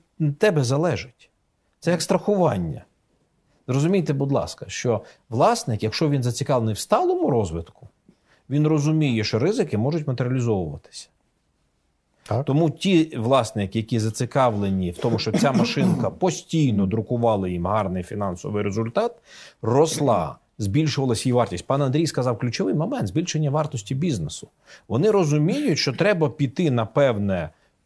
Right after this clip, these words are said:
Speaker 1: певну професіоналізацію і прийняття рішень, певне делегування для того, щоб це почало коштувати не в один і два десятих рази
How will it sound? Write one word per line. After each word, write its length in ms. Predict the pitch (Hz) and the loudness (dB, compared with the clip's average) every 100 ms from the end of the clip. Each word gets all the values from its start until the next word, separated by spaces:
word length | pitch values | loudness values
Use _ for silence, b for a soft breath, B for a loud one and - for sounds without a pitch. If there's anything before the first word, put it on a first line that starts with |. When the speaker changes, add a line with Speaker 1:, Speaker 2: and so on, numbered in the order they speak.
| _ _ 110 | _ _ -6
Speaker 1:
певну 420 | - 131 117 120 98 | 0 0 2 0 0
професіоналізацію 1000 | 131 117 - 117 120 117 143 156 107 | -2 -4 -4 -2 0 2 0 0 -2
і 40 | 95 | -4
прийняття 460 | 95 95 90 123 | -2 -2 -2 -2
рішень, 360 | 85 82 - 78 | -2 -4 -6 -4
певне 320 | 127 123 98 92 | 0 0 0 -2
делегування 600 | 113 139 233 392 381 302 | -2 -2 -2 -2 -2 -2
для 280 | 151 220 | 0 0
того, 400 | 160 - 302 311 | 0 2 2 2
щоб 180 | 202 147 | 0 -2
це 240 | - 202 208 - b b | 2 2 0 -6 b b
почало 340 | 143 - 165 156 | -4 0 2 2
коштувати 720 | 170 175 - 113 104 98 110 | 2 2 2 0 0 0 0
не 140 | 127 | 2
в 60 | 143 | 2
один 500 | 135 175 233 208 151 B B B - | 2 2 2 2 -2 B B B -8
і 220 | - 131 | -2 2
два 220 | 131 147 | 6 6
десятих 460 | 120 - 110 101 110 | 4 2 0 0 0
рази 260 | 101 98 | 0 0